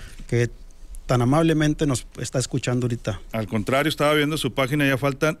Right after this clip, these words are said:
Speaker 2: treinta y ocho días.
Speaker 1: Afirmativo.
Speaker 2: Y
Speaker 1: Ya.
Speaker 2: contando.
Speaker 1: Y se va rápido el tiempo.
Speaker 2: Se va muy rápido. Eh, es denominado el punto de encuentro más importante de la Papa.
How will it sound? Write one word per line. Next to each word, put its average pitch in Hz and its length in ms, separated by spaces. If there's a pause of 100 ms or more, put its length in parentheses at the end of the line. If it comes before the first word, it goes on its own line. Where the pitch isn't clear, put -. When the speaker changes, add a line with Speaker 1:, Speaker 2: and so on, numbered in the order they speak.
Speaker 2:
treinta 120 420
y 117 60
ocho 131 240
días. 110 600 (420)
Speaker 1:
Afirmativo. 127 640
Speaker 2:
Y 107 60
Speaker 1:
Ya. 95 40
Speaker 2:
contando. 120 600 (640)
Speaker 1:
Y 131 80
se 127 100
va 170 140
rápido 170 340
el 120 80
tiempo. 123 240
Speaker 2:
Se 107 60
va 113 100
muy 143 140
rápido. 139 560
Eh, 123 260
es 139 80
denominado 139 460
el 143 80
punto 143 340
de 135 60
encuentro 131 400
más 131 260
importante 127 680
de 117 120
la 101 160
Papa. 143 500